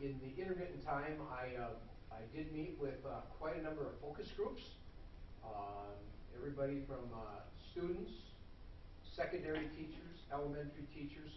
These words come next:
community groups, parents, the leaders of your, um, uh, charter and parochial schools, um, support staff. I'm pretty sure I'm forgetting one or two. Uh, there were a lot of meetings,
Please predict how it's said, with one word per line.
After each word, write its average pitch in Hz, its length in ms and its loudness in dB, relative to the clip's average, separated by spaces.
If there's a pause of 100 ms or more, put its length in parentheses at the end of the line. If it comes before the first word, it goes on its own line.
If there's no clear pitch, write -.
(140)
community 143 440 2
groups, 143 500 0 (340)
parents, 147 520 0 (320)
the 120 180 -2
leaders 147 340 2
of 139 160 2
your, 131 280 4
um, 123 260 2 (540)
uh, - 180 0 (180)
charter 143 460 4
and 120 80 -4 (100)
parochial 147 440 0 (160)
schools, 139 400 2 (760)
um, - 460 -4 (760)
support 147 460 0
staff. 139 400 4
I'm - 1200 -6
pretty 139 220 -2
sure 151 200 4
I'm 131 120 4
forgetting 135 420 4
one 135 140 2
or 135 180 0
two. 143 240 4 (540)
Uh, 117 80 0
there 120 160 0
were 123 160 0
a 131 80 2
lot 147 140 6
of 151 120 -2
meetings, 143 300 4